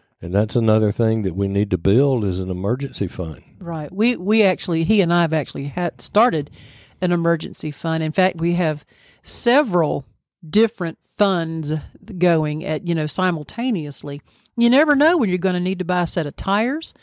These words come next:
Speaker 2: You never know when your air conditioner's gonna go out or that you, that twenty-eighth year of your refrigerator is just not gonna make it to twenty-nine. You know, th-, a lot of times things will happen. Large purchases need to take
Speaker 1: Mm-hmm.
Speaker 2: place at the most inopportune time.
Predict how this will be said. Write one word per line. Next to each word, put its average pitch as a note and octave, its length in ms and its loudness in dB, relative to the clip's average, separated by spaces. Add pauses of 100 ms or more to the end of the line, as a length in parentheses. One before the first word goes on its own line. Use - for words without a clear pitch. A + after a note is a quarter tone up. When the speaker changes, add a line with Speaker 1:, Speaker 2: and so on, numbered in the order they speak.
(240)
Speaker 2:
You E3+ 120 -2
never E3 240 2
know G#3 300 4
when F#3+ 180 2
your D#3 140 -2
air C#3 140 0
conditioner's F#3+ 520 -4
gonna G#3 220 -2
go G#3 280 2
out A3 200 4
or F3+ 80 2
that E3 280 0 (420)
you, F3+ 160 -4
that F3 500 -2
twenty-eighth A3+ 600 0
year G#3 320 4
of F#3 100 0
your G3 120 4
refrigerator G#3 760 0
is F#3 140 -4
just - 260 -8
not G#3+ 240 -4
gonna G#3 220 0
make G#3+ 240 0
it - 100 -12
to D#3+ 60 -10
twenty-nine. F#3+ 840 0
You G3+ 80 2
know, F3+ 220 4
th-, - 600 -20 (140)
a G3 100 4
lot G#3 160 4
of G#3 60 -2
times G3 340 0
things G#3 340 0
will F3+ 120 -4
happen. F3+ 380 0
Large F3+ 460 2
purchases D#3+ 600 -2
need E3 180 -4
to D3+ 60 -10
take D#3+ 240 -2
Speaker 1:
Mm-hmm. G#2+ 40 -8
Speaker 2:
place D#3+ 360 0
at D3+ 100 -10
the D#3 120 0
most E3+ 560 2
inopportune C#3+ 800 0
time. C#3 500 -4